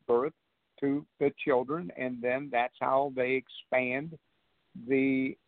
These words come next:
um, identity of who they are. That was the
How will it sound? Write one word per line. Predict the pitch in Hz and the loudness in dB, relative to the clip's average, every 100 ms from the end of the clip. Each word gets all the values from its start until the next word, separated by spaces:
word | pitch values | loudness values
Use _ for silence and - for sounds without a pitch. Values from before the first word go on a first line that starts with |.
| 135 | -6
um, | 127 131 147 143 131 120 120 120 - _ - - - | -4 -2 -4 -6 -4 -4 -6 -8 -14 _ -20 -18 -6
identity | - 127 139 139 156 151 151 151 - | -2 0 2 2 0 0 0 -2 -2
of | 127 131 135 _ - - | -2 -2 -4 _ -20 -6
who | 170 160 147 | -4 0 0
they | 156 | 2
are. | 175 202 - - _ _ _ _ _ _ _ | 2 0 -2 -8 _ _ _ _ _ _ _
That | 131 151 170 | -2 -2 -2
was | 156 131 | -8 -10
the | 135 | -14